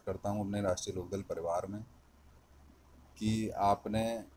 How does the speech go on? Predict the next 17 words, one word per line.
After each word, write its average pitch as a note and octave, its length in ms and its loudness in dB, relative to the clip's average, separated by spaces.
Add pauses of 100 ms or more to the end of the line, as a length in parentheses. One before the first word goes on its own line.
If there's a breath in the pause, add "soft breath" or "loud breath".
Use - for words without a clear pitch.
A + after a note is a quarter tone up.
(420)
बीजेपी G#2 400 -2
को A2 100 0
छोड़कर G#2 440 -2
जो G#2 160 2
हमारे G2 300 0
साथ G2 300 0
में G2+ 100 -6
राष्ट्रीय F#2+ 340 0
लोकदल F#2 300 -6
की F#2+ 80 -10
सदस्यता F#2 480 -6
ली F#2 280 -8
है E2+ 120 -10 (300)
और F#2 100 -10
हमारे F#2 320 -2 (260)
हाथों F#2+ 360 -4
को F#2+ 200 -2